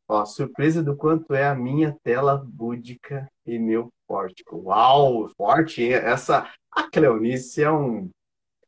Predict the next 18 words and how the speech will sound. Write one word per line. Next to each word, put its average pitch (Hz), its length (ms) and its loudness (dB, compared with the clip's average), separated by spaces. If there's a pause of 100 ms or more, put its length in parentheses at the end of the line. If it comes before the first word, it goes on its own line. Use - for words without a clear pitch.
(160)
eu 139 200 -2
preciso 170 260 -4
descobrir 160 460 2
agora 151 280 6
o - 40 -4
que 170 160 -6
que 165 140 2
é 151 60 4
búdica 139 600 -2
<laughs> 175 220 4
e 185 120 8
meu 156 260 6
pórtico. - 840 0 (280)
Mas 175 420 2
ela 180 440 6
é, 151 300 6
é, 131 420 -2
é, 165 320 0